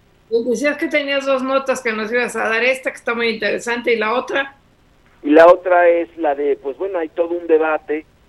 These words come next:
Speaker 2: acerca del informe en radio y televisión de Claudia Sheinbaum. Ahorita está en su segundo, este, informe de labores, tiene la obligación de informar, entonces estaciones de radio y televisión de la Ciudad de México,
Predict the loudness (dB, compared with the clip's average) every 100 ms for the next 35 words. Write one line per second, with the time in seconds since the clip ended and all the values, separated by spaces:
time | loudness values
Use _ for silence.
0 | _ _ -10 -8 -4 -4 -4 -2 -4 -4
1 | -6 -10 -16 -2 6 6 6 2 2 2
2 | 0 -2 -6 -2 4 6 8 6 4 -6
3 | -10 -12 -14 -14 -16 -6 -4 -2 -2 0
4 | 0 2 0 -4 0 2 2 0 -2 -4
5 | _ _ -20 _ 2 2 0 -4 0 0
6 | -2 -4 -4 -4 -8 -2 4 4 4 2
7 | 2 -2 -4 -2 0 -2 -6 -4 -2 0
8 | 2 4 4 0 -6 _ _ _ _ _
9 | -8 0 4 6 6 4 0 -2 -6 -6
10 | -8 -6 -8 -8 -8 -8 -12 -2 0 2
11 | 0 -2 -4 _ _ _ -12 -6 0 0
12 | 0 -6 -4 -4 0 2 4 6 6 4
13 | -2 -10 -8 -8 -12 -12 -6 -6 -6 -2
14 | 0 2 0 0 0 0 2 -2 -6 -8
15 | -6 -6